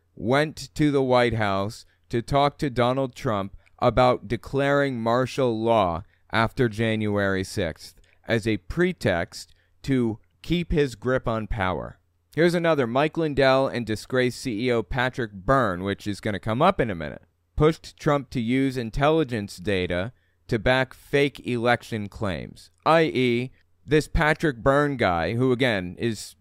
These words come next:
gonna be mentioned in this deposition. Patrick Burns and Lindell said, "Just tell people you have secret intelligence data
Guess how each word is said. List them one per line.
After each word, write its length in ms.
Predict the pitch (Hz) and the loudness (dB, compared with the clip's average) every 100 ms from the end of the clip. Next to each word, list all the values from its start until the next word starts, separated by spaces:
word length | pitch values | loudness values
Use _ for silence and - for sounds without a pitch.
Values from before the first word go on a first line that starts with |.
| - | -4
gonna 180 | 147 147 | -2 -2
be 140 | 131 | -2
mentioned 480 | 117 127 120 107 98 | 0 -2 -2 -8 -4
in 140 | 98 | -4
this 180 | 95 92 | -4 -6
deposition. 800 | - 101 87 85 101 90 76 69 _ _ _ _ | -4 -4 -4 -4 -4 -4 -12 -16 _ _ _ _
Patrick 400 | 170 170 - 151 | 2 2 2 0
Burns 260 | 160 156 143 | 0 0 -2
and 180 | 143 131 | -4 -2
Lindell 420 | 127 120 127 123 | -2 2 2 0
said, 360 | - 107 95 - - _ _ | 0 -2 -2 -6 -20 _ _
"Just 380 | 214 277 - - | -2 0 -2 0
tell 240 | 175 170 | 2 2
people 420 | - 151 135 147 | 0 -2 0 0
you 200 | 127 131 | 2 0
have 320 | 131 120 98 | 0 0 -2
secret 720 | 104 - 160 170 - 160 160 _ _ _ | -8 -6 -4 -4 0 0 0 _ _ _
intelligence 920 | 131 139 - 151 170 165 139 147 123 | -4 0 4 6 6 4 0 -6 -6
data 720 | 104 98 135 139 120 90 90 | -10 0 2 4 2 0 -2